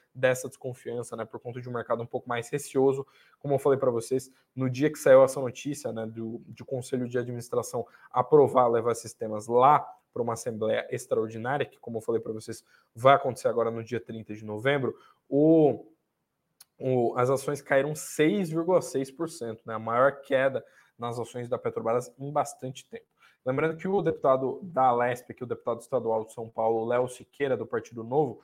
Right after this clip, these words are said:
que, diga-se de passagem, é ex-economista-chefe aqui da Suno, ele fez um pedido na justiça pra que não fosse realizada essa assembleia, ele que, inclusive, já tinha pedido afastamento de alguns membros do Conselho de Administração da Petrobras,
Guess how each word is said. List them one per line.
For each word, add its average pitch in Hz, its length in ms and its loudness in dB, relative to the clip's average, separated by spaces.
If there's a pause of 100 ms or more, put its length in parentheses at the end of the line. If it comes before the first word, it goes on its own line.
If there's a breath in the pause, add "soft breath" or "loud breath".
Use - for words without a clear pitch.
(200 soft breath)
que, 120 100 -18
diga-se 120 280 -8
de - 40 -18
passagem, 113 500 -6
é 123 40 -4
ex-economista-chefe 123 1400 -8
aqui 113 140 -16
da 110 100 -8
Suno, 139 380 -8 (360 soft breath)
ele 135 560 0
fez 139 200 -2
um 165 80 -4
pedido 151 340 -8
na 160 180 -2
justiça 180 680 -4 (420 loud breath)
pra 131 160 6
que 139 140 -6
não 151 260 0
fosse 151 540 -2 (120)
realizada 127 760 0
essa 110 140 -8
assembleia, 127 560 -4 (240 loud breath)
ele 127 140 -4
que, 127 140 -12
inclusive, 127 400 -6
já 131 100 -2
tinha 127 220 -10
pedido 123 440 -8 (280)
afastamento 127 640 -4
de 131 80 -2
alguns 151 420 -2
membros 127 560 -6
do 110 100 -10
Conselho 117 380 -8
de 117 80 -6
Administração 113 580 -10
da 110 120 -8
Petrobras, 127 600 0